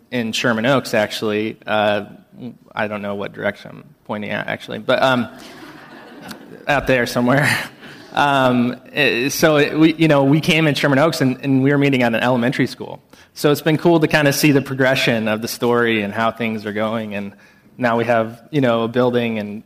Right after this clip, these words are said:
and God's doing good things and starting to fill the seats. And I just have a vision that, um, this is gonna be a body that, um, is not only, uh, loving to God, but is loving to the community as well.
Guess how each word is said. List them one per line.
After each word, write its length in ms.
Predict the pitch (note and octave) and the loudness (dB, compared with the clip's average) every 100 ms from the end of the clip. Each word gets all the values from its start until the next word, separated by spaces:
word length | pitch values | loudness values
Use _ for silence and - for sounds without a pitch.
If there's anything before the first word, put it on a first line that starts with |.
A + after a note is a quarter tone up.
| - | -10
and 140 | B2 | -4
God's 320 | B2+ B2+ B2 | 0 0 -2
doing 440 | A#2+ C3 B2 A#2 A2 | -4 -4 -2 -4 -4
good 220 | A#2+ A2+ | -6 -4
things 520 | B2+ B2 B2 A#2+ G#2+ | -2 0 0 -2 -6
and 200 | G#2+ G2+ - _ _ _ _ | -8 -10 -14 _ _ _ _
starting 300 | - C3 A#2+ | -2 0 0
to 80 | |
fill 200 | - B2+ | -2 -2
the 100 | A2 | -2
seats. 440 | G#2+ - A2+ - - | -4 -6 -6 -8 -12
And 180 | G#2 G#2 | -12 -6
I 100 | D3 | -4
just 140 | F3 | 0
have 140 | G3+ | 2
a 80 | D3+ | 2
vision 480 | B2 C3 C3 B2+ A2+ | 2 2 2 0 2
that, 580 | A2 A2+ - - _ _ | 0 0 -4 -14 _ _
um, 440 | A2 A2+ A2 A2 - _ _ - | -2 -2 -2 -8 -18 _ _ -8
this 260 | C3+ C#3+ | -4 -2
is 140 | E3 C#3 | -2 -2
gonna 240 | D#3 D3 | 0 0
be 140 | C3 | 2
a 60 | B2 | 0
body 600 | G#2+ A2+ A2+ A#2+ A2 G#2+ - | 2 2 2 0 -2 -8 -6
that, 460 | A#2+ A2 A2 - - _ _ | 0 0 0 -6 -20 _ _
um, 340 | A#2+ A#2 A#2 - | -4 -4 -6 -8
is 160 | C3 | -4
not 260 | C#3+ D3 B2 | 0 0 0
only, 580 | D3 D3+ C#3+ C3 B2 B2 - _ _ _ _ | -2 0 -2 -2 -4 -6 -16 _ _ _ _
uh, 160 | - - | -16 -10
loving 460 | B2+ D3 D3 D3 C3+ | 2 4 4 2 0
to 140 | - | -2
God, 600 | B2+ B2 B2 A#2 G2+ A2 | 0 2 2 2 0 -2
but 120 | A#2+ A#2 | -4 -4
is 160 | A2 | -2
loving 380 | A#2+ A#2+ A2+ A2 | 0 0 -2 -8
to 160 | - A#2 | -10 -12
the 80 | |
community 540 | G#2+ A#2+ A#2 A2 G#2+ G#2+ | -12 -12 -10 -10 -12 -14
as 100 | G2+ | -8
well. 400 | A2+ G#2+ - | -2 -2 -2